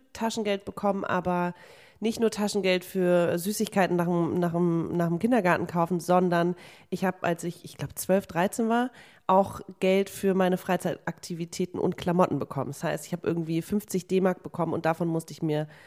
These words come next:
nicht jetzt die großen Klamotten wie Winterschuhe, die sind natürlich teurer, aber so, wenn ich mir mal ein T-Shirt oder eine Hose kaufen wollte, musste ich das selber zahlen.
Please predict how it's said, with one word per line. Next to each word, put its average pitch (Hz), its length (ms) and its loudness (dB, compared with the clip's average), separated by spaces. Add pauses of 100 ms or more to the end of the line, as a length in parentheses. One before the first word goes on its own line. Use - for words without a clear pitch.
(260)
nicht 170 180 0
jetzt - 260 0
die 170 120 -12
großen 196 420 -4
Klamotten 175 420 0
wie 170 140 -2
Winterschuhe, 196 540 2
die 170 100 -4
sind 170 140 -4
natürlich 170 320 -2
teurer, 190 320 2
aber 170 180 0
so, 170 100 -8
wenn 170 140 0
ich - 80 -10
mir 180 100 -2
mal 165 120 0
ein 156 120 -2
T-Shirt 226 320 2
oder 165 180 2
eine 165 180 2
Hose 214 200 2
kaufen 165 280 -4
wollte, 170 280 -4
musste 165 300 -6
ich 180 100 -10
das 196 140 -10
selber 202 360 4
zahlen. 113 320 -6